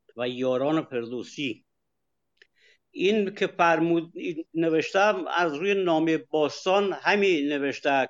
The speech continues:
که موبد بیاید به پیغمبری، ولی کن شاهنامهٔ قدیمی که من دارم این موسی است. میگه کنون نو شود در جهان داوری، که موسی بیاید به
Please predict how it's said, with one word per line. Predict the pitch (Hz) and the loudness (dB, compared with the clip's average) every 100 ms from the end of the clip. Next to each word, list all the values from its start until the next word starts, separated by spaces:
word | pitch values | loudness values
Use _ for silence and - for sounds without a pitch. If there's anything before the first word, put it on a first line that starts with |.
| - | -4
که | 143 | -4
موبد | 151 147 143 180 - | 0 0 0 -2 -2
بیاید | 139 135 131 127 | 0 2 2 -2
به | 127 - | -6 -8
پیغمبری، | 123 127 123 120 123 123 | -8 -6 -4 -4 -4 -4
ولی | 160 180 | -2 -2
کن | 185 180 - _ _ _ _ _ _ _ _ _ | 0 -2 -4 _ _ _ _ _ _ _ _ _
شاهنامهٔ | - - 151 143 147 160 | -12 0 0 2 0 -2
قدیمی | 196 156 147 147 185 | 0 0 0 -4 -6
که | 175 | -2
من | 160 147 143 | 0 2 2
دارم | 143 147 170 196 202 _ _ _ _ _ _ _ _ _ _ | 2 2 2 0 -4 _ _ _ _ _ _ _ _ _ _
این | 180 202 | 0 0
موسی | 190 180 165 190 | 2 0 0 2
است. | 202 120 98 - - _ _ _ _ _ _ _ _ _ _ - | 4 2 -2 -10 -20 _ _ _ _ _ _ _ _ _ _ -18
میگه | 123 151 | -2 -2
کنون | 175 165 151 180 | 0 -2 0 2
نو | 175 185 | 2 0
شود | - 160 151 170 | 2 2 2 2
در | 170 151 135 | 2 0 0
جهان | 147 170 | -2 0
داوری، | 160 147 135 143 170 - | 2 2 2 0 0 -2
که | |
موسی | 151 151 151 135 - 208 190 | -4 -2 -4 -2 2 2 2
بیاید | 143 135 131 131 | 2 4 4 2
به | 127 | -2